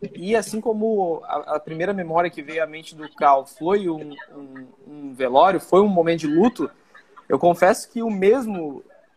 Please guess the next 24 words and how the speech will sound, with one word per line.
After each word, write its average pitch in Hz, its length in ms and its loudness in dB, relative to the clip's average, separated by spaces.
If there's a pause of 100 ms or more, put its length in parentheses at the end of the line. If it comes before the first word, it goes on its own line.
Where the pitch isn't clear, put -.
(120)
é, 143 680 -4
veio 156 220 -4
à 170 40 -4
minha 170 180 -4
mente 165 280 -8
quando 160 140 -6
eu 156 80 -6
pensei. 147 480 -6 (1120)
Nos 156 180 -4
últimos 226 420 0
dias, 165 680 -2 (100)
é, 143 500 0 (120)
algumas 165 380 0
pessoas 202 380 0
muito 196 260 -6
queridas 208 340 -4
que 208 160 -4
vinham 180 560 4
constantemente 208 720 0
pedindo 180 300 -2
oração 175 520 2
pros 165 160 -10
seus 170 160 -4
familiares, 156 760 2